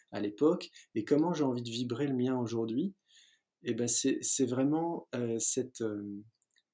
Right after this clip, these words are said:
cette décision avec soi-même, de finalement à quoi ça sert. Et ça, c'était le, le titre du premier podcast que j'avais fait sur Radio Médecine Douce avec Nathalie Lefebvre, à quoi ça sert,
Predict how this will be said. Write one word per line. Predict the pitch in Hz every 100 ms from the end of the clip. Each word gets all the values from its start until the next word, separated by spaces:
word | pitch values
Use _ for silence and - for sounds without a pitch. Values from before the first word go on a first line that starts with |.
| _ _ _ _ _ -
cette | 120 113
décision | 156 - 147 135 202
avec | 117 104
soi-même, | - 104 101 101 -
de | -
finalement | 98 117 113 135
à | 127
quoi | 123 -
ça | 151 117
sert. | - 117 120 -
Et | 98
ça, | 113
c'était | - 101 - 107
le, | 107 104 104 107 - -
le | 117 113
titre | - - -
du | 113 107
premier | - 151
podcast | 143 117 - 147 -
que |
j'avais | 110 107
fait | -
sur | - 113
Radio | 113
Médecine | 113 - 113
Douce | 131 117
avec | -
Nathalie | 107 110 107
Lefebvre, | 104 117 120
à |
quoi | 117 120
ça | - -
sert, | - 131 185